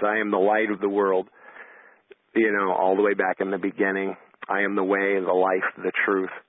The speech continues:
The list is endless, which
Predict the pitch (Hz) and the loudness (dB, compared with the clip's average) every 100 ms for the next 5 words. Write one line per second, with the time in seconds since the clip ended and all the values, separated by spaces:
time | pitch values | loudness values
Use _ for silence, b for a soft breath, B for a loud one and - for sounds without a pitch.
0 | b b b b b b _ _ _ - | b b b b b b _ _ _ -20
1 | - _ _ _ _ _ _ _ - 95 | -20 _ _ _ _ _ _ _ -16 -4
2 | 95 107 110 101 92 104 104 92 104 - | 0 0 0 -2 0 -2 0 -2 -4 -2
3 | 104 | -4